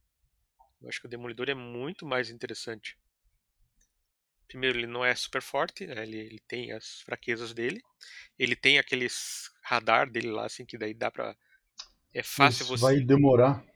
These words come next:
Speaker 2: por causa da popularidade. Meu, o Wolverine é muito mais popular que o Demolidor. Eu gosto do Demolidor, concordo contigo, mas, ah.
Speaker 1: E o outro jogo que eu, me chamou a atenção, peraí que eu perdi o nome dele agora,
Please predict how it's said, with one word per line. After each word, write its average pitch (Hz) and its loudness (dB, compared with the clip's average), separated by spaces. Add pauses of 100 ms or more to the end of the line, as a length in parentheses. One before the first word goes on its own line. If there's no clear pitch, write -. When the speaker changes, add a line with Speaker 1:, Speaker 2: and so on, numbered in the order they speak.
(280)
Speaker 2:
por - -20
causa 123 2
da 120 6
popularidade. 117 4
Meu, 110 6
o 98 4
Wolverine 98 4
é 127 4
muito 120 4
mais 117 0
popular 107 -2
que - -10
o 90 -8 (200)
Demolidor. 98 2 (100)
Eu 127 4
gosto 120 8
do 131 4
Demolidor, 113 8 (340)
concordo 123 8
contigo, 135 4
mas, 139 2 (580)
ah. 117 0 (460)
Speaker 1:
E 139 -16
o 135 -18
outro 151 -10
jogo 135 -8
que - -10
eu, 139 -4
me 139 -8
chamou 139 -6
a 131 -4
atenção, 127 -8 (1120)
peraí 120 -20
que - -20
eu - -20
perdi 107 -16
o 107 -12
nome 107 -14
dele 104 -12
agora, 107 -12